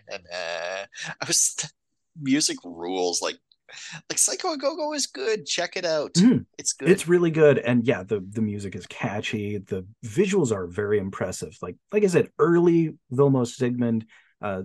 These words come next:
Speaker 2: Zsigmond, who shot Jurassic Park, for instance, uh, really major filmmaker,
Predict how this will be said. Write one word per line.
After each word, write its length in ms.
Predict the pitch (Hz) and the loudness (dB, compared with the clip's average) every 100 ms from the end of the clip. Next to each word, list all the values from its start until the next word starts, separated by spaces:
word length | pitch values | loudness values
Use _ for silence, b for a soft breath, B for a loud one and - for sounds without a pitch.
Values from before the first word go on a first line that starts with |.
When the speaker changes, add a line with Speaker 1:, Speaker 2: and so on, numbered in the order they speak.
| - | -8
Speaker 2:
Zsigmond, 460 | - 98 104 95 | -2 -2 0 -4
who 300 | - 90 80 - _ _ | -2 -4 -6 -10 _ _
shot 380 | - - - - | -10 -8 -10 -4
Jurassic 420 | 220 226 - 196 | 4 4 4 0
Park, 240 | 247 226 | 0 0
for 160 | - 123 | 2 4
instance, 500 | 95 - 170 139 - B B B B | 4 0 -10 -12 -18 B B B B
uh, 240 | 92 90 92 - | -10 -8 -8 -10
really 340 | 131 139 139 135 | 2 6 6 6
major 420 | 135 139 143 156 | 4 2 2 0
filmmaker, 760 | 151 214 139 104 - 110 117 117 | 2 2 2 0 0 0 0 -2